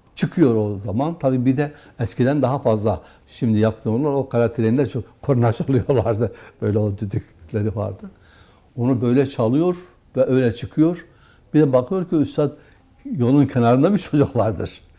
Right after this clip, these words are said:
"İşte," diyor, "bizim, sizin sorunuza bu çocuk cevap veriyor." Bir anda nasıl o hemen aklına geliyor hakikaten.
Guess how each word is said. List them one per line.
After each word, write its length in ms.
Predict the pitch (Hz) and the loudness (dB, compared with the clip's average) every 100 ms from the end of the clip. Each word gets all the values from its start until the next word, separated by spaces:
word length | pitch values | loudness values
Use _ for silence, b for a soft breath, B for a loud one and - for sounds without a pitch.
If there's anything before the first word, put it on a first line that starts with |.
| b b b - | b b b -6
"İşte," 380 | 120 - 180 139 | -6 0 -2 0
diyor, 200 | 143 123 | 0 0
"bizim, 500 | 107 110 139 143 - | 0 0 2 0 -2
sizin 280 | - 135 131 | 0 2 2
sorunuza 640 | - 117 113 113 135 147 | 0 -2 0 0 0 0
bu 100 | 143 | -2
çocuk 280 | 120 120 127 | -4 -6 -4
cevap 360 | 101 95 98 | -2 -2 -4
veriyor." 420 | 87 82 95 113 - b b b b b 135 | -10 -12 -14 -18 -20 b b b b b 0
Bir 220 | 131 110 | 0 0
anda 320 | 113 107 101 | -2 -2 -2
nasıl 320 | 117 110 123 | -4 -4 -6
o 240 | 101 104 104 | -6 -8 -8
hemen 240 | 113 104 | -8 -6
aklına 380 | 90 90 - 101 | -8 -12 -10 -8
geliyor 380 | 107 98 107 98 | -8 -8 -8 -10
hakikaten. 400 | 104 101 110 196 | -12 -16 -16 -16